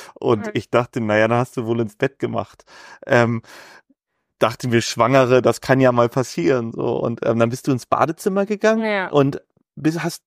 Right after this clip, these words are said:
Speaker 1: bist, hast dich geduscht, glaub ich,
Speaker 2: Ja,
Speaker 1: soweit ich
Speaker 2: genau,
Speaker 1: mich
Speaker 2: ich hab das
Speaker 1: erinnere.
Speaker 2: abgeduscht und hab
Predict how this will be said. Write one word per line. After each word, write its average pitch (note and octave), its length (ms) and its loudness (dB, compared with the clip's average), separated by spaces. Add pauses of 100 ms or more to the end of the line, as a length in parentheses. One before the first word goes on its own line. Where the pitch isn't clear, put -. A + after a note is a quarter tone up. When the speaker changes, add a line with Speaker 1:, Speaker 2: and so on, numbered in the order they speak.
Speaker 1:
bist, D#3+ 220 -4 (160)
hast - 200 -10
dich D#3 120 -8
geduscht, D3+ 580 -4
glaub B3 340 -4
ich, D4+ 80 -4
Speaker 2:
Ja, A3+ 80 -6
Speaker 1:
soweit G#3+ 260 2
ich G#3 60 -2
Speaker 2:
genau, G#3 140 0
Speaker 1:
mich G3+ 120 2
Speaker 2:
ich F#3 60 2
hab F#3 80 -2
das F#3+ 160 -2
Speaker 1:
erinnere. G#3 100 0
Speaker 2:
abgeduscht D4 720 -6
und A#3 220 -4
hab A3+ 200 -2